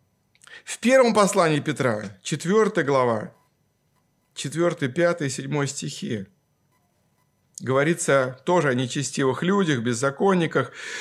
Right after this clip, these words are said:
«Почему они и дивятся, что вы, как церковь, не участвуете с ними в том же распутстве и злословят вас?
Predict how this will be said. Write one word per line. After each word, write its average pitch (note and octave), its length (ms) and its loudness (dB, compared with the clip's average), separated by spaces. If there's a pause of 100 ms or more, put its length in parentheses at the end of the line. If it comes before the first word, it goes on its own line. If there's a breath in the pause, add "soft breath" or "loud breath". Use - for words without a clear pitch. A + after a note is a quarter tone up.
(180 loud breath)
«Почему B3 380 4
они A#3+ 220 4
и A3 40 4
дивятся, A#3 540 4
что G3 240 2
вы, B3 200 4
как F3+ 220 2
церковь, G#3 540 4
не F#3 80 6
участвуете A3 680 4
с G3 120 0
ними G#3+ 160 4
в G3 80 2
том A3 200 2
же G3 120 4
распутстве F#3+ 600 2
и - 20 4
злословят F#3+ 680 2
вас? C3 380 0